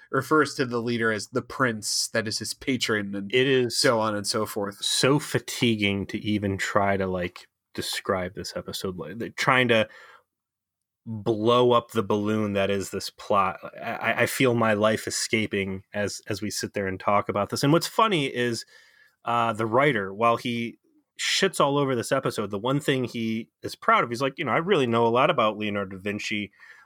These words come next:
Speaker 2: uh, for my own personal study, so I really thought I did a great job, you know,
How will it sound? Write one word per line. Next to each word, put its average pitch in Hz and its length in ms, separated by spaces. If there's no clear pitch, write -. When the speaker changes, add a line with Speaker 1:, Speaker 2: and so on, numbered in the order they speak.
Speaker 2:
uh, 110 160
for - 100
my 120 140
own 120 140
personal 151 380
study, 139 240
so 196 140
I 202 40
really 277 260
thought 214 220
I 196 80
did 170 120
a 139 40
great 147 240
job, 139 240
you 113 80
know, 107 200